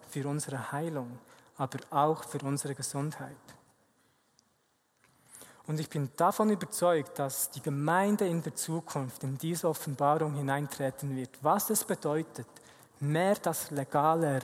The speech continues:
Recht von Gesundheit zu haben, als ständig nach der Gabe, nach Heilung sich ausstrecken zu müssen. Weil die göttliche Gesundheit ist unser legales Recht und ist uns gegeben.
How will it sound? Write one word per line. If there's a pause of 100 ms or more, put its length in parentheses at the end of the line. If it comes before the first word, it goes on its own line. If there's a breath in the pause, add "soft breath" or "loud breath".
Recht
von
Gesundheit
zu
haben, (260 loud breath)
als
ständig (180)
nach
der
Gabe,
nach
Heilung
sich
ausstrecken
zu
müssen. (1080 soft breath)
Weil
die
göttliche
Gesundheit (260)
ist
unser
legales
Recht
und
ist
uns
gegeben.